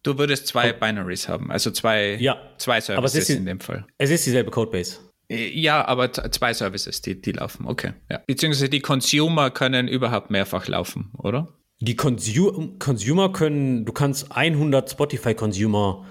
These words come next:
Speaker 1: Mhm.
Speaker 2: starten. Du kannst sie sogar, weil ich gehe stark davon aus, dass Spotify auch irgendein Rate-Limiting hat und I-P-Adressen blockt und allem drum und dran, werde ich mit hoher Wahrscheinlichkeit, wenn und wir unseren Service skalieren, die ganze Sache auch auf verschiedene, äh, Egress-I-P-Adressen verteilen müssen.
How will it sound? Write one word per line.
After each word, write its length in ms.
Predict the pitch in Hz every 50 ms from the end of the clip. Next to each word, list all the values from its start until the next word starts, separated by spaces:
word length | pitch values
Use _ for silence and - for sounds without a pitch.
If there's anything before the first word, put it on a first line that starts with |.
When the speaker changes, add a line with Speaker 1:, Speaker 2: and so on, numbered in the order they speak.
| -
Speaker 1:
Mhm. 260 | - 113 104 - 147 190
Speaker 2:
starten. 440 | - - 92 98 95 95 95 90 - - - - - -
Du 80 | - -
kannst 200 | - 139 139 -
sie 80 | 139
sogar, 460 | 117 127 135 120 135 131 123 120 - - - - - - -
weil 140 | - 117
ich 100 | 113 110
gehe 140 | - 139 135
stark 180 | - 147 139 -
davon 180 | 143 123 127 120
aus, 120 | 127 127 -
dass 80 | -
Spotify 380 | - - 139 - 131 123 - 131
auch 120 | 120 104
irgendein 260 | 123 127 127 117 110
Rate-Limiting 500 | 123 135 135 139 135 131 127 117 123 127
hat 200 | 120 120 123 -
und 220 | 117 117 113 107 95
I-P-Adressen 600 | - 107 107 - 147 147 127 120 120 117 117 120 110
blockt 280 | 117 120 120 120 -
und 80 | 110 101
allem 220 | 98 113 120 117
drum 180 | 107 101 110 110
und 80 | 101
dran, 320 | 92 95 98 117 127 143 143 - - - - -
werde 240 | 92 117 120 120 123
ich 200 | 117 - - -
mit 140 | 113 110 113
hoher 140 | 131 131
Wahrscheinlichkeit, 600 | 123 117 - - 123 123 117 - - 117 113 -
wenn 140 | 107 117 120
und 120 | 113 110 104
wir 120 | 113 113
unseren 160 | 110 110 107 104
Service 320 | - 120 113 107 113 -
skalieren, 680 | - - 104 101 101 110 120 131 123 131 127 123 - - - - - _ -
die 60 | 98
ganze 220 | 107 113 110 101
Sache 180 | 101 110 107 113
auch 160 | 101 107 101
auf 120 | 107 104 -
verschiedene, 560 | - 107 - - 117 113 107 101 104 101 - -
äh, 180 | 101 101 101 104 120
Egress-I-P-Adressen 800 | 123 120 120 110 101 - 107 - - 113 107 107 95 98 95 107 -
verteilen 400 | 107 - 117 117 117 113 104 98
müssen. 420 | 95 - - 139 180 214 -